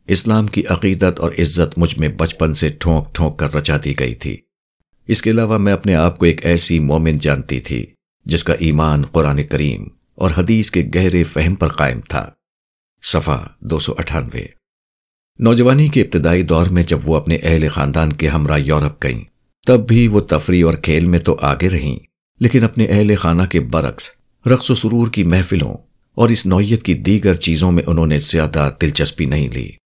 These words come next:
ان کے اپنے الفاظ میں ان کے خاندان کے دیگر افراد اور بہنوں کا معاملہ ایسا نہ رہا، اور ان کے اپنے الفاظ میں،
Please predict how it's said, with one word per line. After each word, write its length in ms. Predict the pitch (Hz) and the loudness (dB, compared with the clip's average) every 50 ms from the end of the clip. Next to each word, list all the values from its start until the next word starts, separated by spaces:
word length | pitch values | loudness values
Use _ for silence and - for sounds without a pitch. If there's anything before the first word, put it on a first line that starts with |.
| _ _ _ _ _ _ _ _ - | _ _ _ _ _ _ _ _ -2
ان 160 | - 101 104 98 | 0 2 2 4
کے 120 | - 104 | 4 2
اپنے 200 | 95 - 113 101 | 2 4 2 2
الفاظ 400 | 95 90 85 95 90 92 87 85 | 2 2 2 0 0 0 2 2
میں 100 | 87 85 | 2 2
ان 100 | 85 85 | 2 2
کے 120 | - 87 | 0 0
خاندان 460 | 80 78 80 76 73 73 78 80 80 80 | 0 0 2 0 2 2 0 0 0 0
کے 140 | 80 80 | 0 -2
دیگر 360 | 73 - 82 85 78 82 76 73 | -2 0 0 0 0 0 0 -2
افراد 360 | 73 - 76 73 73 69 69 - - - | -2 -4 -2 -2 -2 -2 -2 -6 -10 -6
اور 120 | - 76 | -6 -4
بہنوں 340 | 69 - 80 78 76 82 82 | -4 -2 -2 -2 0 0 0
کا 120 | 80 80 73 | 0 0 -2
معاملہ 360 | 69 76 76 76 76 71 71 64 - - | 0 0 0 0 0 0 0 -2 -2 -2
ایسا 300 | 76 78 - - 73 69 | -2 -2 0 0 -2 -2
نہ 140 | 65 67 | -4 -4
رہا، 380 | 76 76 64 65 65 64 57 - - _ _ _ _ _ _ - | -4 -4 -4 -6 -6 -8 -10 -10 -14 _ _ _ _ _ _ -2
اور 140 | 110 120 | 0 2
ان 120 | 127 123 120 | 2 2 2
کے 120 | - 127 | 2 0
اپنے 200 | 104 - 123 120 | 0 2 2 0
الفاظ 440 | 104 95 87 - 85 87 92 87 - | 0 0 0 0 0 2 2 0 0
میں، 180 | - 73 65 55 | -2 -2 -4 -6